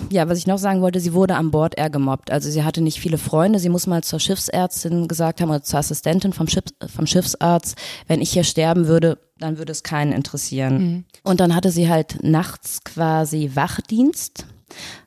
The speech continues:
Speaker 1: und stand sich am Ausguck an der Back. Das ist die Vorderseite des Schiffs und da muss sie halt Ausschau halten nach irgendwelchen Schiffen und Treibgut.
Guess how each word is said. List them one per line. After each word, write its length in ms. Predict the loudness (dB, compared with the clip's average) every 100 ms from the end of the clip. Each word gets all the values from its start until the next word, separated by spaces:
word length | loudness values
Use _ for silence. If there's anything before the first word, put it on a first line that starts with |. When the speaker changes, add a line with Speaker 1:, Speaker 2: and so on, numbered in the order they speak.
| _ _ _ -4
Speaker 1:
und 120 | -4
stand 260 | 2 2 4
sich 260 | 0 -2
am 100 | -2 0
Ausguck 540 | 0 0 0 -4 -2
an 160 | 2 2
der 120 | 2
Back. 400 | -2 -6 -8 -18 -16 -14 -16 -20 _ -18 -10
Das 160 | -6
ist 120 | -4
die 60 | -6
Vorderseite 680 | 0 2 4 4 2 0 -2
des 200 | -4 -2
Schiffs 360 | -4 -6 -8
und 180 | -4 -2
da 80 | 0
muss 180 | 0 0
sie 160 | 0
halt 340 | 2 2 0 -4
Ausschau 400 | 0 2 2 2
halten 260 | 0 0 0
nach 140 | 0
irgendwelchen 440 | 0 0 -2 -4 -4
Schiffen 400 | -2 -2 -2 -2
und 140 | -2
Treibgut. 680 | -4 -6 -6 -12 -16 -16